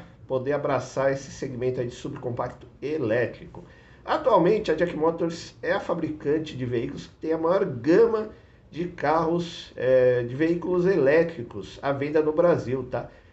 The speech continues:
Ela tem aí modelos, é, subcompacto, hatch,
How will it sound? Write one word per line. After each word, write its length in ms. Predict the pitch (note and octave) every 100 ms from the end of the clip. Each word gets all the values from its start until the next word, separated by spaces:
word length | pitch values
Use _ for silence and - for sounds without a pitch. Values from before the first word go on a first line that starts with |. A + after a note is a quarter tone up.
| -
Ela 200 | G#2+ C#3+
tem 280 | D3 D3 D#3+
aí 100 | D#3+
modelos, 720 | D#3 D3+ C3 C3+ B2+ A#2 - A2
é, 220 | A2 G#2
subcompacto, 800 | - G#2+ B2 F#2 A2 F3+ - -
hatch, 560 | A2+ A#2 D#3 - -